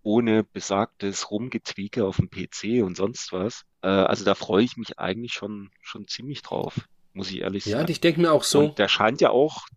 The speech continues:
Speaker 1: der scheint ja auch, ähm, größere Fortschritte jetzt schon gemacht zu haben. Gab gestern wieder ein Video, ähm, der hat gesagt, der arbeitet weiter dran und hat jetzt auf seinem Emulator schon ein paar Sachen laufen, Star Fox vierundsechzig und so weiter.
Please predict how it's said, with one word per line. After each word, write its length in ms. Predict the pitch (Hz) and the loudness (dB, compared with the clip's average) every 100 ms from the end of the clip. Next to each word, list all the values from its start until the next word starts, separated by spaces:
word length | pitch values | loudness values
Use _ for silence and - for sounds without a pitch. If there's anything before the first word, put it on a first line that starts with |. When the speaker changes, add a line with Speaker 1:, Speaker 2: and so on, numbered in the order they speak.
| _ | _
Speaker 1:
der 100 | - | -2
scheint 260 | 110 101 135 | 0 0 0
ja 80 | 143 | 2
auch, 200 | 127 - | 2 0
ähm, 480 | - 117 120 120 120 | 2 2 2 -4 -8
größere 420 | - 123 127 127 113 | -2 -2 0 -2 -2
Fortschritte 480 | - - - 143 | -4 -10 -10 -2
jetzt 240 | 117 110 - | 2 2 0
schon 200 | 117 113 | -6 -6
gemacht 340 | 104 113 - - | -4 -4 -6 -10
zu 180 | - 107 | -8 -6
haben. 420 | 117 123 156 156 _ | -6 -6 -6 -12 _
Gab 200 | - 104 | -4 -2
gestern 280 | - 117 123 | -2 -4 -2
wieder 200 | 120 120 | -2 -2
ein 80 | 117 | -2
Video, 360 | 117 - 123 113 - 104 | -6 0 2 2 -4 -4
ähm, 340 | - 101 101 95 | 2 2 0 -6
der 80 | 104 | -6
hat 100 | 101 | -6
gesagt, 320 | 104 104 98 | -4 -6 -6
der 120 | - - | -6 -4
arbeitet 360 | 101 113 104 | 0 0 2
weiter 220 | 104 113 | 2 2
dran 340 | 120 107 117 117 | 0 -2 -2 -2
und 220 | 104 107 | -4 -4
hat 160 | 104 104 | -6 -6
jetzt 240 | - - | -12 -14
auf 100 | - | -10
seinem 240 | - 95 | -4 -2
Emulator 560 | 104 98 95 95 - 120 | -4 -4 -4 -4 -4 -4
schon 200 | - 101 | -4 -6
ein 120 | 101 | -8
paar 420 | - 98 95 101 | -8 -4 -2 -2
Sachen 300 | 101 98 - | -4 -8 -8
laufen, 400 | 95 92 110 107 | 0 2 2 -2
Star 260 | 98 - 104 | -12 -6 -6
Fox 280 | - 104 - | -4 -8 -8
vierundsechzig 680 | - 101 101 104 - 104 - | -8 -6 -6 -8 -10 -14 -14
und 120 | 98 | -14
so 140 | 107 | -10
weiter. 340 | 101 95 107 | -6 -6 -6